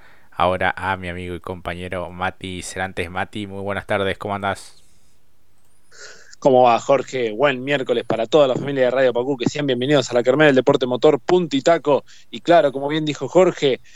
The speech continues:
Speaker 2: fecha de definiciones, seguimos en esta recta final de temporada veinte veintitrés, y cómo no, cortar la semana con nosotros y pasar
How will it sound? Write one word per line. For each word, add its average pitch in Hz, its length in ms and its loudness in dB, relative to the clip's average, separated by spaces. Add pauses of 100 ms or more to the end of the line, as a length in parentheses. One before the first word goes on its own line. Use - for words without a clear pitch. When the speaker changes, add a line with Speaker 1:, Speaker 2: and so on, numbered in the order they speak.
(240)
Speaker 2:
fecha 156 300 2
de 135 80 8
definiciones, 135 880 2 (100)
seguimos 139 800 0
en 131 60 -2
esta 135 320 2
recta 131 360 2
final 143 480 2
de 123 120 0
temporada 123 560 6
veinte 139 240 0
veintitrés, 123 560 2 (180)
y - 40 -20
cómo 131 260 -2
no, 120 320 2 (140)
cortar 127 340 4
la 135 140 0
semana 131 360 -6
con 113 140 -10
nosotros 113 500 -4 (200)
y - 80 -20
pasar 117 480 2